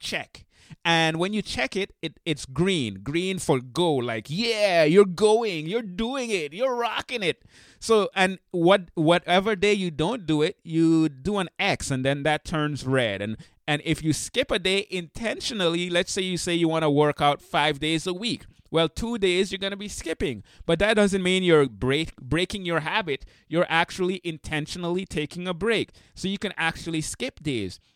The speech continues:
Now, the beauty of this is when I look at my screen now, I can see for the entire week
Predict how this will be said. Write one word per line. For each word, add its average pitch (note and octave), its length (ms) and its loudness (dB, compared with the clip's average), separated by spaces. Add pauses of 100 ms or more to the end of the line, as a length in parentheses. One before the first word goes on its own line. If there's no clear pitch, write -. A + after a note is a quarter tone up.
(140)
Now, F#3 200 -2
the F3+ 120 6
beauty C#4 440 -6
of E3+ 200 0
this D#3 320 0
is C#3 380 0 (300)
when A#3+ 180 0
I F4 80 0
look A3 280 4
at C4+ 120 -2
my F#3+ 160 -2
screen C4+ 580 -6
now, E3 340 4
I A3 100 -2
can C#4+ 180 -10
see G#3+ 380 -6 (140)
for G#3+ 160 0
the G3+ 220 -2
entire A#3 600 -2
week A#3+ 260 -4